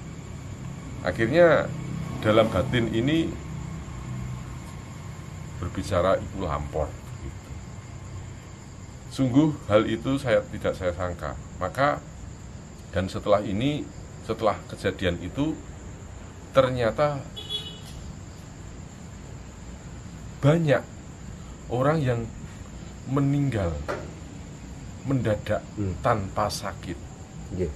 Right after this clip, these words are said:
Speaker 1: Tanpa sakit. Nah, kalau sakit keluar dari rumah sakit dikatakan corona.
Speaker 2: Hmm,
Speaker 1: Nggih.
Speaker 2: betul.
Speaker 1: Nah, tapi ini nggak sakit, di rumah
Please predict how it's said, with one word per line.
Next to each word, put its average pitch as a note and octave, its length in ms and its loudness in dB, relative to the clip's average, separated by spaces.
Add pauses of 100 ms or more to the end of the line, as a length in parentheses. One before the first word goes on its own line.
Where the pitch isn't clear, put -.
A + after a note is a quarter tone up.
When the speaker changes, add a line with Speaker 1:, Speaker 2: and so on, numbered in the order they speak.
(160)
Speaker 1:
Tanpa B3+ 280 2
sakit. G#3 360 -4 (840)
Nah, A#2+ 120 6 (360)
kalau D3+ 240 12
sakit C#3+ 440 2
keluar C3+ 320 6
dari A#2+ 160 4
rumah G#2+ 280 4
sakit B2 280 -2 (120)
dikatakan A#2+ 480 0
corona. B2 440 4 (120)
Speaker 2:
Hmm, F2+ 200 2 (360)
Speaker 1:
Nggih. G2 160 2
Speaker 2:
betul. F#2 160 8 (440)
Speaker 1:
Nah, F2+ 180 0 (540)
tapi F#3+ 320 4
ini A#3 320 2
nggak D#3+ 160 12
sakit, G#3 400 0 (480)
di F3 160 6
rumah G3 400 6